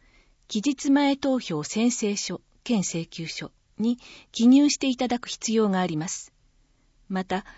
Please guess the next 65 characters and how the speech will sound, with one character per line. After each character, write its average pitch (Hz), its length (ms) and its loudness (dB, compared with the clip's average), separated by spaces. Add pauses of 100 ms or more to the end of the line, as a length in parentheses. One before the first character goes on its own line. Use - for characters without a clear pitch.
(140)
受 302 260 -2
付 302 220 -2
の 285 100 4
際 269 260 2
に 180 140 0
は、 151 220 -6 (360)
投 285 200 0
票 294 280 0
所 254 140 2
入 247 240 6
場 285 220 0
券 175 260 -2
を 147 60 -6
ご 170 140 -6
持 208 100 -6
参 202 220 -2
く - 100 -12
だ 170 120 -6
さ 147 200 -8
い。 - 120 -16 (1300)
入 277 220 4
場 330 200 2
券 190 300 -2
を 165 40 -6
紛 233 260 2
失 - 220 -6
し - 120 -4
た 208 120 -4
り、 151 200 -10 (180)
届 294 300 0
い 269 40 0
て 190 100 0
い 180 100 2
な 196 120 0
い 208 100 0
場 196 200 2
合 196 140 0
で 196 100 0
も、 156 240 -4 (500)
期 208 140 -4
日 269 240 -2
前 285 240 4
投 277 220 2
票 262 260 0
所 247 140 0
に 190 120 0
て、 151 260 -10 (280)
選 277 260 2
挙 302 180 2
人 277 240 6
名 277 180 6
簿 165 120 0
で 156 100 -4
確 - 240 -6
認 247 200 6
で 220 120 0
き - 100 -4
れ 175 100 -2
ば 143 140 -10
投 208 180 0
票 208 220 -2
で 175 100 -6
き - 160 -16
ま 151 100 -10
す。 - 260 -12